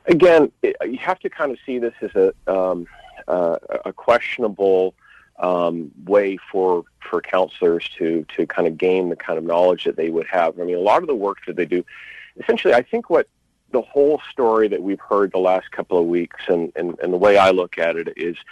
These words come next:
we've really started to see the de-, the, the degrading of what the idea of public service is. Um, it's now become about money and perks. And it couldn't have been more clearly laid out in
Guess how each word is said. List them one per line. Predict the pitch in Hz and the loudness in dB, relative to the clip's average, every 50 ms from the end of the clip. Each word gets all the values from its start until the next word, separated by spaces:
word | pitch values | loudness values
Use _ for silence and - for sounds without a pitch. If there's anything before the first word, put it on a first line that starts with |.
| - - - - - | -20 -20 -20 -12 -4
we've | - 120 107 | -4 -4 -2
really | 117 147 170 202 226 240 214 190 - _ _ _ _ - - | 0 2 2 4 4 2 -2 -6 -10 _ _ _ _ -20 -6
started | - - 120 120 120 110 | 2 4 4 4 4 0
to | - 104 - | -6 -16 -12
see | - 113 110 | -6 -4 -4
the | 98 98 | -4 -4
de-, | 87 - 98 98 98 - | -6 -2 -2 0 0 0
the, | - - 78 85 85 - - - - | -2 -2 -2 0 0 -2 -6 -8 -6
the | - 95 | -4 -4
degrading | 82 95 80 - 92 98 95 98 101 98 98 87 85 85 78 _ - | -4 -4 -6 -2 0 2 2 2 2 0 -2 -4 -4 -8 -16 _ -8
of | - 90 90 87 85 85 80 - - - | -4 -2 -2 0 -2 -2 -4 -6 -12 -8
what | 90 104 110 - | 0 0 0 0
the | - 101 98 | 2 0 0
idea | 95 90 90 85 - 101 98 92 | 0 0 -2 -2 -2 -2 0 0
of | 87 82 _ | -2 -4 _
public | - - 101 90 85 85 80 - | -8 -4 -4 -2 -2 -2 -4 -6
service | - - 92 85 82 80 85 82 - - - | -6 -4 -4 -2 -2 -2 -4 -6 -6 -10 -10
is. | - - 85 82 76 71 - - - _ - - - - - - - - - - - | -2 0 2 2 0 -2 -6 -12 -20 _ -20 -20 -20 -20 -20 -20 -20 -20 -12 -2 2
Um, | 101 107 104 104 - _ - | 4 4 4 4 0 _ -4
it's | 135 135 - - | -4 -4 -4 -4
now | 143 147 170 190 | -4 -2 -4 -4
become | 214 - - - - 151 143 | -6 -10 -12 -6 -4 0 0
about | 131 107 113 113 104 - | 0 0 0 -2 -2 -4
money | 101 101 101 101 101 107 110 107 104 | -8 -10 -6 -6 -4 -4 -6 -6 -6
and | 98 95 - | -8 -8 -10
perks. | - - - 95 80 64 _ - - - - - - _ _ _ _ _ _ _ _ - | -10 -2 -2 0 0 -2 _ -12 -16 -14 -14 -14 -16 _ _ _ _ _ _ _ _ -2
And | 117 120 123 117 117 120 - | 2 2 2 2 0 -4 -6
it | 120 127 - | -8 -10 -8
couldn't | - - 220 220 294 | -6 -2 -2 0 0
have | 208 160 | 0 -2
been | 156 147 143 | -2 -4 -2
more | 131 127 123 117 _ _ - | -2 -2 -2 -2 _ _ -4
clearly | - 117 117 120 120 120 113 | -2 0 0 2 2 0 0
laid | 107 101 101 104 101 95 | 0 2 2 2 2 2
out | 98 98 98 98 98 - - | 4 4 4 2 0 -2 -8
in | 87 95 95 95 | -10 -10 -10 -10